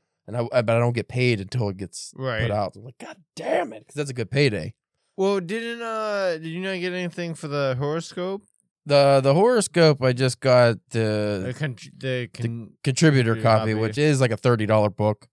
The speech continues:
Speaker 1: So that's, I guess it's a good deal. And then I'm, I got Horoscope Four as well. So that is, uh, another book I'm gonna get.
Speaker 2: Right.
Speaker 1: And then the Diabolic Press comes out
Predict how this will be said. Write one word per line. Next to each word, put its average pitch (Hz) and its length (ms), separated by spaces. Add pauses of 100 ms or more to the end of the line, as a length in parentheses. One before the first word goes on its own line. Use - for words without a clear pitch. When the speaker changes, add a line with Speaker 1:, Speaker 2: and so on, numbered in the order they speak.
(240)
Speaker 1:
So 117 160
that's, 120 200 (100)
I 123 200
guess 98 200
it's 117 100
a 104 40
good 101 160
deal. 104 260 (240)
And 135 120
then 135 400
I'm, 120 340
I 120 100
got 117 180
Horoscope 120 560
Four 135 380
as 104 160
well. 113 580 (420)
So 113 460
that 110 360
is, 104 360
uh, 98 600
another 131 220
book 95 220
I'm 92 140
gonna 87 140
get. 98 220
Speaker 2:
Right. 107 220 (340)
Speaker 1:
And 120 180
then 120 640
the 110 300
Diabolic 113 720
Press 113 280
comes 101 380
out 101 360